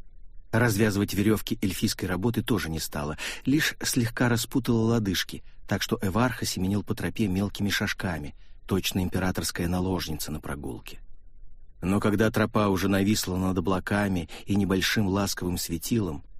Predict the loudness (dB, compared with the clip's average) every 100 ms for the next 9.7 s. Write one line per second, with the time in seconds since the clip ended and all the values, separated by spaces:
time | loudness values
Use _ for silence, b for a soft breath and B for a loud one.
0 | -14 -8 0 4 4 6 6 6 4 4
1 | 2 4 2 2 0 2 4 4 2 0
2 | -2 0 2 2 2 2 2 4 4 2
3 | 2 0 0 0 0 0 0 0 0 0
4 | -2 -2 -4 0 0 0 -2 -2 -4 -4
5 | -2 2 0 0 -10 -16 -16 -16 0 2
6 | 4 4 2 0 2 0 -2 -2 -2 -4
7 | -6 -8 -10 -12 -14 -18 -18 -18 -16 -8
8 | -4 -2 0 0 -2 -2 -2 -2 -2 -2
9 | -2 -2 -2 -2 -4 -8